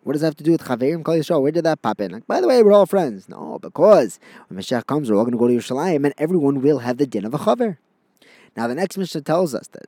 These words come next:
if someone opens up their barrels, we're talking about a Chaver, not an Am Haaretz. He's, if he opens his barrels for Yom Tif,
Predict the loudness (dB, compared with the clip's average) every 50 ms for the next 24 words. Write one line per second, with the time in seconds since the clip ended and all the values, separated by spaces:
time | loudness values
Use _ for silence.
0 | -6 -2 0 0 0 0 -2 0 2 2 2 2 2 0 0 0 2 2 2 2
1 | 2 2 2 2 2 4 4 4 4 4 2 -2 -4 -4 -4 -4 -4 -2 -4 -4
2 | -4 -4 0 6 8 8 8 6 4 -6 -8 -12 _ _ _ _ _ _ _ -8
3 | -4 -2 0 0 0 0 0 0 0 -2 -2 -4 -8 -14 -10 -8 -8 -8 -8 -12
4 | _ _ _ _ _ _ _ _ _ _ _ -14 -8 -4 -2 -2 -2 -2 -2 -4
5 | -4 -2 0 2 4 4 4 2 0 0 4 6 6 8 8 8 8 8 6 4
6 | 0 -4 -4 -6 _